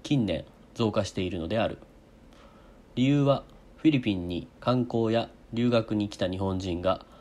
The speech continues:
そのままフィリピンに住んで付き合ったり結婚したりする人が増えたからだ。「それじゃあ私にもフィリピン人男性と簡単に付き合えるのでは？」と思った人もいるだろう。しれ-、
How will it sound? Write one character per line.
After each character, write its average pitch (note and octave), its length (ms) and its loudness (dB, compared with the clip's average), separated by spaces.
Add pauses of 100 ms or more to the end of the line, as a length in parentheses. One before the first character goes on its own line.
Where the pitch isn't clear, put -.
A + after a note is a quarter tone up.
(320)
そ - 120 -4
の C3 60 2
ま C3 160 4
ま B2 60 2
フ B2 80 -4
ィ C3 80 2
リ A2+ 80 2
ピ F#2 160 -6
ン F2+ 140 -6
に G#2+ 180 -2 (560)
住 - 180 -2
ん G2 120 0
で E2 80 -6
付 - 240 -6
き - 20 0
合 F#2 60 -2
っ - 20 -14
た - 180 -8
り C#2+ 140 -8 (320)
結 G#2+ 200 -4
婚 A2+ 220 0
し - 60 -10
た G#2+ 100 0
り F2+ 120 -2
す - 120 -10
る F2 80 -6
人 - 160 -8
が - 120 0
増 G2 120 -4
え E2+ 60 -2
た D2+ 100 -6
か - 100 -16
ら - 80 -16
だ。 - 100 -18 (1500)
「そ - 100 -4
れ D3 80 6
じ D3+ 80 6
ゃ D3 40 10
あ B2 80 10
私 G#2 320 2
に G#2 100 2
も F#2 160 0 (240)
フ A2+ 60 0
ィ - 20 2
リ A2+ 80 0
ピ A2 160 0
ン G#2+ 60 0
人 G#2+ 180 0
男 G2 220 0
性 E2+ 140 -6
と D2 120 -6
簡 G2+ 220 -4
単 F#2 160 0
に F#2 100 -4
付 - 160 -14
き G#2 80 -2
合 F#2+ 60 2
え F#2+ 60 0
る F2+ 80 -4
の E2+ 100 -6
で F2 100 -4
は？」 E2+ 160 -2 (640)
と - 220 0
思 G#2 160 0
っ G#2 40 -4
た - 140 -6
人 D3 160 -6
も A#2 120 2
い F#2 40 -2
る F2 100 -4
だ F#2 120 -2
ろ - 140 -8 (1200)
う。 - 40 -18
し C#3+ 80 -2
れ-、 D3 120 4